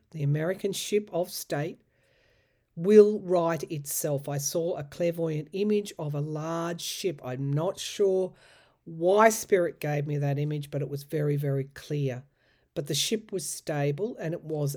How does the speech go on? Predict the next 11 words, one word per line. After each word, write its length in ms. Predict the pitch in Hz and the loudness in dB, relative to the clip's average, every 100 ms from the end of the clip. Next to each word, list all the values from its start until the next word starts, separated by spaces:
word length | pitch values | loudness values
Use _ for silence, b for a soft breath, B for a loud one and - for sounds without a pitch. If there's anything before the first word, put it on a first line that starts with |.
| 147 | -6
at 220 | 139 143 - | -8 -8 -10
anchor. 540 | 131 139 143 - 123 - _ _ _ _ _ _ _ _ _ _ _ _ _ _ _ _ _ _ _ _ _ - B B B B B B _ - | -8 -8 -8 -10 -12 -12 _ _ _ _ _ _ _ _ _ _ _ _ _ _ _ _ _ _ _ _ _ -20 B B B B B B _ 2
I 280 | 190 208 | 8 10
think 360 | 208 - 147 143 | 8 4 -4 -4
the 100 | 143 | -4
United 440 | 139 139 131 139 | -2 0 -2 -6
States 760 | - - 143 - - - - - _ _ _ _ _ _ _ _ _ | -10 -6 -4 -6 -8 -14 -14 -16 _ _ _ _ _ _ _ _ _
is 140 | - 160 | -4 0
at 180 | 156 143 | 0 0
the 240 | 151 147 | 0 0
end 260 | 156 151 | 2 0